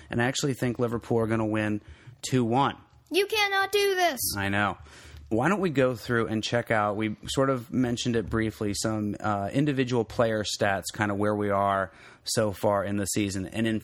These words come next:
Speaker 1: fact, Diego Costa is in first place with six goals, followed by Sergio Aguero with five,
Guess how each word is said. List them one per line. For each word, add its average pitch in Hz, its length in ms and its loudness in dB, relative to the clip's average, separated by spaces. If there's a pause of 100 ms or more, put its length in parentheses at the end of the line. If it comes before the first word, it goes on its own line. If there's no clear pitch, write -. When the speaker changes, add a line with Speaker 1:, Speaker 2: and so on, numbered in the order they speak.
Speaker 1:
fact, 131 300 2
Diego 113 300 0
Costa 117 680 0 (340)
is 170 220 4
in 127 140 2
first 113 300 -2
place 104 380 0 (260)
with 110 220 0 (140)
six - 300 -2
goals, - 680 -6 (600)
followed 127 480 2
by 117 320 2 (120)
Sergio 127 360 2
Aguero 139 400 2
with 147 120 -4
five, 151 540 0